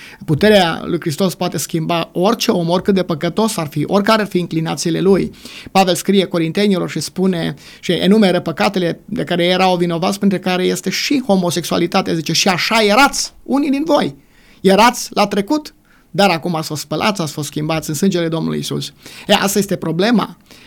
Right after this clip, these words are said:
Uh, și ne vom confrunta ca și creștini din ce în ce mai mult cu o, o problemă de natură legală, de natură, uh, juridică, atunci când, uh, legile, uh, vor impune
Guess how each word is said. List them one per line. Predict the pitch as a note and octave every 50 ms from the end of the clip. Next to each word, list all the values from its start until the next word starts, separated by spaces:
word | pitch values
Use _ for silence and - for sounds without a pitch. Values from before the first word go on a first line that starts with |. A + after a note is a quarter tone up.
| - -
Uh, | - E3 D#3+ D3+ D3+ D#3 C#3+ C3+
și | - - - F3 D#3+ D3+ - -
ne | F3 F3
vom | E3+ E3+ D#3
confrunta | - E3+ D3 D3 D#3+ - E3+ F3+
ca | F3 -
și | F3 - -
creștini | D#3+ - D#3 C#3+ - - F#3 F#3+ F#3 F3
din | - - D#3+ D3+ D3+
ce | D3 - F#3+
în | F3+
ce | E3 - E3
mai | E3 E3 D3+
mult | D#3+ F3 G3 G3 F#3+ -
cu | - -
o, | E3 D#3 D#3 D#3+ D3+ - - - - - - -
o | - -
problemă | D#3 E3+ E3+ E3+ E3+ F3 F3+ F3
de | E3 D#3+ E3
natură | D#3+ D#3+ D#3+ D#3 F#3+ F3+ E3+
legală, | E3 D#3+ D#3 D3+ D#3+ E3 F#3+ A3+ B3+ C#4
de | G#3+ F3 E3
natură, | E3+ E3 - E3+ E3+ E3 D#3+ D#3 D#3+ - - -
uh, | D3 D#3+
juridică, | D3 D3 E3 D#3+ E3 E3 F#3+ F#3+ - F#3+
atunci | F3+ E3+ F3+ F3 E3 -
când, | E3+ D#3+ - E3 D#3+ D#3+ D#3 D3+
uh, | D#3+ D#3 D#3 D#3 D#3 - - - - - - - - E3+ E3+ E3 D#3+ D#3
legile, | - E3 E3+ F#3 F#3 F3 F#3+ F3 E3+ E3 E3 D#3+ D#3+ D3 - -
uh, | D3+ D#3+ D3+ - -
vor | D#3 D3+ F3 E3 D#3 D#3 D#3 -
impune | - E3+ D#3+ D#3 D3 - G3 G3+ G3+ F#3+ F3+ E3+ E3 D#3